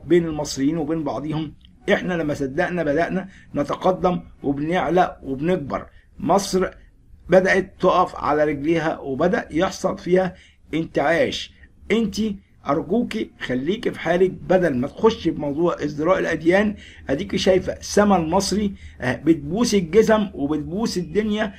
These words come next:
عشان بع-، هي كانت متخيلة إن مصر مش هتقرب ناحيتها. آه، دخلت السجن وقاعدة مع البنت اللي هي بتاعت الآداب دي،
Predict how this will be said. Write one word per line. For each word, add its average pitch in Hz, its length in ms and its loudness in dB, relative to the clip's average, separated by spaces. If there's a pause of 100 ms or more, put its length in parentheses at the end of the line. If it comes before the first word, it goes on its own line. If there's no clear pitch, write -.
(200)
عشان 202 600 0
بع-، 185 260 4
هي 175 260 4
كانت 175 240 -4
متخيلة 160 420 0
إن 156 200 -4
مصر 175 380 -2 (280)
مش 160 220 0
هتقرب 165 420 -2
ناحيتها. 131 580 -6
آه، 185 260 4
دخلت 180 400 -6
السجن 190 580 2 (300)
وقاعدة 170 640 4
مع 143 220 -2
البنت 180 440 0
اللي 147 300 -2
هي 170 60 0
بتاعت 147 260 -4
الآداب 165 440 0
دي، 196 220 0